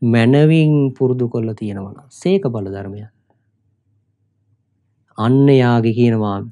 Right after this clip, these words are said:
මේ කියන්නේ මව්පියන්ගෙන්, අ,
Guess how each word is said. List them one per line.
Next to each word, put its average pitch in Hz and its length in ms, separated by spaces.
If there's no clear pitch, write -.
මේ 143 220
කියන්නේ 147 280
මව්පියන්ගෙන්, 151 1080
අ, 135 60